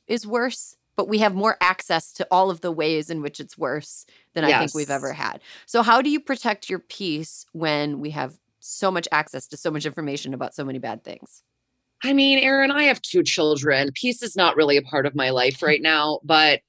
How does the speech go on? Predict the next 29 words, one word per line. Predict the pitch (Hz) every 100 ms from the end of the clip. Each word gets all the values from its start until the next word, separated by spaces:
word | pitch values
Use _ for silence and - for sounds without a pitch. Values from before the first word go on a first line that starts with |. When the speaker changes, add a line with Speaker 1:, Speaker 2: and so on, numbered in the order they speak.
| -
Speaker 2:
um, | 160 151 147 139 -
I | 175 196
will | 175 285
say, | 285 180 170 156 156 - - - _ -
like, | 294 285
I | 262 294
had | 311 302
to, | - 294 269 -
I | 262
had | 285 269
to | 262
disarm | 254 247 247 220
that | 208 185
alert. | 165 165 92 - -
I | 208
really | 208 233
don't | 247 208
go | 226
on | 220
Twitter | 196 233 220
that | 170 120
much | 120 135
anymore. | 139 127 131 92 67 -
You | 202
know | 208
what | 208
I |
mean? | 208 208
Like, | 202 160 156